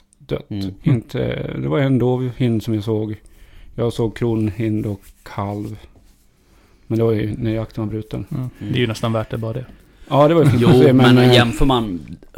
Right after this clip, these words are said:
Speaker 2: förra året till exempel.
Speaker 1: Mm.
Speaker 2: Alltså, fan, det sprutade ju ut både rådjur, vildsvin,
Speaker 1: Mm.
Speaker 2: dov.
Speaker 1: Från
Speaker 2: Där
Speaker 1: den
Speaker 2: sköt vi en jättefin dov förra året.
Speaker 1: Ja, den var jättefin, men den var ju sjuk.
Speaker 2: Ja, den var ju sjuk,
Speaker 1: Mm.
Speaker 2: men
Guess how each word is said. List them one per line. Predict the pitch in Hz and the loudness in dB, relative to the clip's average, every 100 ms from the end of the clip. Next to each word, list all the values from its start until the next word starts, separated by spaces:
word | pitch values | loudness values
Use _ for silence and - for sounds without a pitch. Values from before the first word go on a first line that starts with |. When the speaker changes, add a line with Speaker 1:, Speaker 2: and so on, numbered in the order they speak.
| 92 - - | -14 -6 -2
Speaker 2:
förra | 110 135 | 2 2
året | 104 95 - | 2 -2 -4
till | 90 | -8
exempel. | 92 95 95 - | -6 -8 -2 2
Speaker 1:
Mm. | 113 117 104 | 2 2 -4
Speaker 2:
Alltså, | 87 98 92 87 87 - - - | -8 -6 -6 -6 -10 -14 -18 -8
fan, | 101 92 | -6 -4
det | 95 | -6
sprutade | - 120 117 104 - 127 95 | -8 -4 -4 -4 -4 -4 -4
ju | 92 | -8
ut | - | -8
både | 104 101 98 | -8 -6 -2
rådjur, | 107 101 98 113 123 113 | -2 -2 -2 -2 -2 -4
vildsvin, | 104 107 101 90 - 107 110 104 | -6 -4 -4 -6 -8 -6 -6 -6
Speaker 1:
Mm. | 98 | 0
Speaker 2:
dov. | 110 113 113 110 107 - _ - | 2 2 0 -4 -8 -18 _ -14
Speaker 1:
Från | - 123 117 | -4 0 2
Speaker 2:
Där | 113 120 | 4 6
Speaker 1:
den | 113 | 6
Speaker 2:
sköt | 117 - | 2 2
vi | 104 101 | -4 -2
en | |
jättefin | 110 - - 107 127 95 | -4 -6 -6 -4 -2 -4
dov | 87 82 | -6 -6
förra | 90 95 90 | -6 -6 -6
året. | 85 - - - _ _ _ _ - - - | -8 -10 -18 -20 _ _ _ _ -18 -18 -2
Speaker 1:
Ja, | 131 117 120 - - - - | 4 6 4 0 -10 -10 -2
den | 139 | 2
var | 131 | 4
jättefin, | 127 127 127 139 113 | 4 2 2 4 4
men | |
den | 110 117 | 2 2
var | |
ju | 104 101 | 0 0
sjuk. | 135 117 - 113 | -2 -4 -4 2
Speaker 2:
Ja, | 123 | 4
den | 120 135 | 4 6
var | 143 | 4
ju | |
sjuk, | - 120 | 4 0
Speaker 1:
Mm. | 113 113 | 2 0
Speaker 2:
men | 104 98 | -2 -6